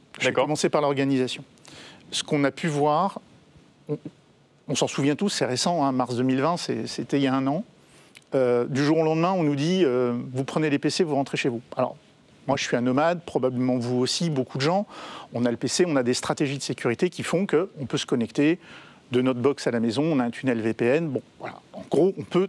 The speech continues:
Speaker 1: travailler. Il y a beaucoup d'entreprises, euh, ou de, de, de, de, on va dire de, d'entreprises étatiques où on a des collaborateurs qui ont encore des desktops.
Speaker 2: Donc des
Speaker 1: On va
Speaker 2: P C
Speaker 1: dire
Speaker 2: fixes.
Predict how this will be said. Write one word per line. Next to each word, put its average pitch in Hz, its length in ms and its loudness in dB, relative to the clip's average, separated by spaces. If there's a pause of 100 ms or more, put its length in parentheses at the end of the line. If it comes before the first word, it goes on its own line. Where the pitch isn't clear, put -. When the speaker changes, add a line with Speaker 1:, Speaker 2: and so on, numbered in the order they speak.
Speaker 1:
travailler. 123 480 0 (960)
Il - 60 -6
y - 20 -4
a - 20 -2
beaucoup 196 200 2
d'entreprises, 202 720 2 (240)
euh, 131 640 2 (500)
ou 165 240 2
de, - 20 -2
de, 120 960 -2
de, 135 260 -8
de, - 640 -12
on 139 40 -8
va 135 100 -6
dire 120 240 -4
de, 123 220 -6
d'entreprises 131 640 -4
étatiques 131 520 -2 (800)
où 147 80 0
on 135 120 4
a 160 60 2
des 139 120 0
collaborateurs 131 480 2
qui - 80 -4
ont - 20 0
encore - 180 0
des 160 200 2 (240)
desktops. - 400 0 (800)
Speaker 2:
Donc 117 120 0
des 117 60 2
Speaker 1:
On 127 40 -2
va 139 60 2
Speaker 2:
P 143 60 0
C 214 60 4
Speaker 1:
dire 196 100 0
Speaker 2:
fixes. - 340 -4